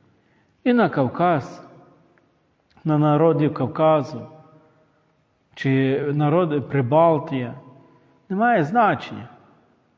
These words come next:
Вони виправдовують свій гріх. А зрештою, навіщо нам дивитися на Росію? Подивімося на с-, нашу країну. Як ми можемо жити нормально, коли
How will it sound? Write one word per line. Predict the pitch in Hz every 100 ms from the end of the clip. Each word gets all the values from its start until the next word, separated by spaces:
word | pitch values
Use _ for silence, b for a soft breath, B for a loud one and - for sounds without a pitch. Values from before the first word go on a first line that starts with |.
| _ _ _ _ _ _ _ _ _ _ _ _ _ -
Вони | 160
виправдовують | 160 156 160 151 147 135
свій | 131 147 131
гріх. | 123 95 - - b b b _
А | 170
зрештою, | 156 165 165 165 170 151 -
навіщо | 156 147 143 139 -
нам | 170 170
дивитися | 175 175 175 220
на | 247
Росію? | 262 - 196 120 90 - - - _ _ _ _ _ _ _
Подивімося | 196 190 208 262 262 247 247 208 B B B
на | 208 220 226 214
с-, | - 233
нашу | 247 233 - 170 -
країну. | 170 175 165 190 156 120 104 110 - - - _ _ _ _ _ _ _ _ _ _ _ _ _ _ _ _ _ _ _ _
Як | 156 220 220 214
ми | 196
можемо | 190 214 190 190 180
жити | 165 196 190 175
нормально, | 165 165 180 214 226 185
коли | 160 175 160 156